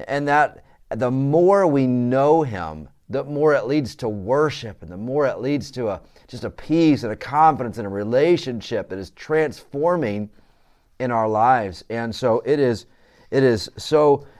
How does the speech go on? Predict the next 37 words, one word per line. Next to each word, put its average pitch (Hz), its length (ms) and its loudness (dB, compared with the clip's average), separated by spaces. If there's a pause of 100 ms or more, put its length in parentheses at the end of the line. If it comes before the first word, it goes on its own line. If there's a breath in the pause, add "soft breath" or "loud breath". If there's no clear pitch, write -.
(120)
important 127 800 0
that 139 200 0
we 147 200 0
meditate 139 500 2
on 92 180 -6
God 95 300 -4
as 98 140 -6
we 151 100 -2
start 151 260 0
out 160 120 8
our 160 120 4
day 139 220 4
today, 92 380 -4 (880)
to 110 80 -14
stop 147 400 0
and 120 120 -4
think 139 200 -2
about 104 380 0 (540)
God. 87 400 -4 (460)
Now, - 80 -6
here's 170 220 2
the 127 240 -2
interesting 143 420 -2
thing. 95 320 -6 (680)
How 175 680 2 (360)
do 127 240 0
you 113 580 0 (400)
know 98 320 -2
God? 78 360 -10 (1160)
I 147 40 -6
mean, 160 400 -10
you're 165 120 -2
talking 190 340 2
about 139 320 4
one 156 240 2
who 151 220 0
is 135 340 2